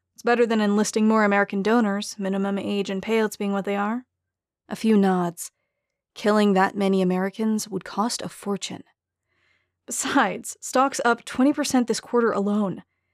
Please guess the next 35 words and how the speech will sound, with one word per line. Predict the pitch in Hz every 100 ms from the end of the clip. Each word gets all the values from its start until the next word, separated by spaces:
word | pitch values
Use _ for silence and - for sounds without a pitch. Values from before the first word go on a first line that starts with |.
| _ -
Market | 302 370 370
loves | 240 277 254
us. | 196 - - - _ _ _
Who | 311
cares | 311 285 320 254
if | 208
life | 220 233 226
donors | 233 233 220
aren't | 220 240 226
local? | 254 226 214 - _ _ _ _ -
We've | 294 339
added | 233 247 254
more | 208 208 285
quality | - 262 277 247
years | 196 196 202 233 -
and | 254 285
saved | - 254 277 214
more | 226 277
lives | 240 254 208
than | 202
anyone, | - 220 254 196 233 - _ _
except | 233 - 269 -
maybe | 214 240 226
S | 202 -
L | 202
I. | 220 220 - - _ _ _ _
And | -
it's | 403 359
not | 440
like | 370 247
we'll | 233
face | - 226 220
any | 214 196
ball | 180 214 269
busters. | - - 180 240